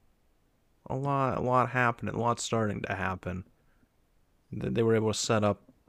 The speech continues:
a few good storylines. But the, but you gotta, now you gotta wait and see what happens. But fortunately,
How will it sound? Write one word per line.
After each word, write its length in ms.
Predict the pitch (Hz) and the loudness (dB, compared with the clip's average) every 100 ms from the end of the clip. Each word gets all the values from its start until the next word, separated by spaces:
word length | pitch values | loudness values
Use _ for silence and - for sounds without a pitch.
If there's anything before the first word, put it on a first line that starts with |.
| _ | _
a 80 | - | -8
few 240 | 101 104 95 | -4 -2 -2
good 180 | 90 | -2
storylines. 1040 | 87 - 98 87 82 82 82 - - - - _ _ _ _ _ _ _ _ _ _ _ _ _ _ _ _ _ _ _ _ _ | -2 -4 -4 -4 -4 -6 -8 -10 -12 -14 -16 _ _ _ _ _ _ _ _ _ _ _ _ _ _ _ _ _ _ _ _ _
But 100 | - | -8
the, 320 | - - - - - 95 - _ _ _ _ - | -6 -6 -10 -14 -14 -14 -16 _ _ _ _ -10
but 80 | |
you 100 | 98 | -6
gotta, 160 | 98 92 95 | -4 -2 -2
now 120 | 101 | 0
you 120 | 101 | 2
gotta 140 | 95 92 | 0 0
wait 420 | 92 98 92 95 _ _ _ _ _ | 0 0 -2 -4 _ _ _ _ _
and 140 | - 92 | -10 -6
see 100 | - | -2
what 160 | 85 | -2
happens. 640 | 95 107 92 - - - - | 0 0 0 -4 -12 -14 -12
But 360 | - - - - _ _ _ _ _ _ _ _ _ _ _ | -10 -8 -8 -12 _ _ _ _ _ _ _ _ _ _ _
fortunately, 760 | - 87 - 87 87 90 95 | -6 -6 -6 -6 -6 -6 -10